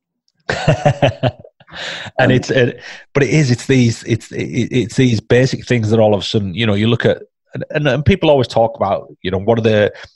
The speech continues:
Speaker 1: the, the, the characteristics of people who are successful in business and things like this. And, and, you know, I've been around a lot of people who are, who are worth an absolute fortune. And you have two ends of the spectrum. You have the people who are very flamboyant and buy everything. And, you know, uh,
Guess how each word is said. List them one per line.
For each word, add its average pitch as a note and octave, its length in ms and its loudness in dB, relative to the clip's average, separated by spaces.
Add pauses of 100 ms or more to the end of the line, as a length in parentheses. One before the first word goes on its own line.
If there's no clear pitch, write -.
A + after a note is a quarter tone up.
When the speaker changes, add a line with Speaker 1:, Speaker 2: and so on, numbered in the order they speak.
(100)
Speaker 1:
the, G2 280 0
the, F2 220 -4 (100)
the - 180 0
characteristics A#2 680 0
of F2 120 -12 (180)
people G2 240 -2
who F#2 80 0
are F2 60 -2
successful - 640 -4
in E2 100 -10
business F2 300 -6
and D#2 80 -10
things F#2+ 180 -6
like D#2+ 140 -6
this. E2+ 200 -8
And, F2+ 120 -8 (360)
and, F#2+ 280 0
you G2 80 2
know, F#2 100 4
I've A#2+ 160 2
been C3 120 0
around G#2 280 0
a - 20 -2
lot G2 240 0
of - 60 -20
people F#2+ 260 -8
who F2+ 200 -6
are, - 200 -14 (180)
who F#2+ 140 -2
are F2+ 80 -4
worth F#2 560 -4 (500)
an F2 120 -10
absolute - 500 -10
fortune. - 560 -2 (540)
And A2+ 100 -2
you A#2+ 60 4
have A#2 140 0
two C3+ 200 0
ends A#2 160 0
of G#2+ 60 -4
the G2 80 -2
spectrum. - 360 -6
You F#2+ 60 -6
have G2 80 -4
the G2 80 -4
people A#2+ 320 -4
who F#2 80 -6
are F2+ 60 -12
very G#2+ 180 -4
flamboyant F#2 560 0
and E2+ 180 -12
buy F#2 220 0
everything. F2+ 460 -8
And, E2+ 80 -20 (360)
you G2 120 -8
know, F2 100 -2
uh, F#2+ 340 -2